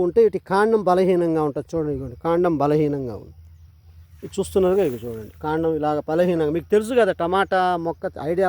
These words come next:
ఉన్నోళ్ళకి కాండం బలహీనంగా ఉంటుంది కనుక మనం వదిలేస్తే నేల మీద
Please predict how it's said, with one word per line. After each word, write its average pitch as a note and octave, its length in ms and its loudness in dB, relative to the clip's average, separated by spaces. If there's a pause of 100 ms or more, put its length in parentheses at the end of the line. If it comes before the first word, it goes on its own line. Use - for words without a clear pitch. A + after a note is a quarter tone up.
ఉన్నోళ్ళకి E3+ 460 -2 (480)
కాండం G3+ 360 2
బలహీనంగా F3+ 560 2
ఉంటుంది E3 300 -4
కనుక D#3+ 220 -4 (120)
మనం G3 200 0
వదిలేస్తే G3 460 0
నేల G3+ 200 4 (100)
మీద G3+ 120 0